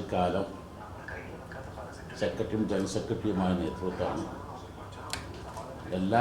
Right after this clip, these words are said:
കാലത്തും ഭരിക്കുന്ന ഭരണകക്ഷികളെ, അത് കേന്ദ്രത്തിലാണെങ്കിലും സംസ്ഥാനങ്ങളിലാകും, കാണാറുണ്ട്, ആവശ്യങ്ങൾ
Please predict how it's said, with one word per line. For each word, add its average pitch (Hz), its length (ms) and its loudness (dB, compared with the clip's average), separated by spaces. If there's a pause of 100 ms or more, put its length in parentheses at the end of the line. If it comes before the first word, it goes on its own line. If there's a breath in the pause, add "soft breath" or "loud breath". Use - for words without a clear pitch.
(140)
കാലത്തും 98 400 6
ഭരിക്കുന്ന 92 440 4 (1600)
ഭരണകക്ഷികളെ, 92 800 4 (380)
അത് 90 160 0 (920)
കേന്ദ്രത്തിലാണെങ്കിലും 95 880 4 (840)
സംസ്ഥാനങ്ങളിലാകും, 95 880 4 (720)
കാണാറുണ്ട്, 90 580 2 (840)
ആവശ്യങ്ങൾ 95 400 2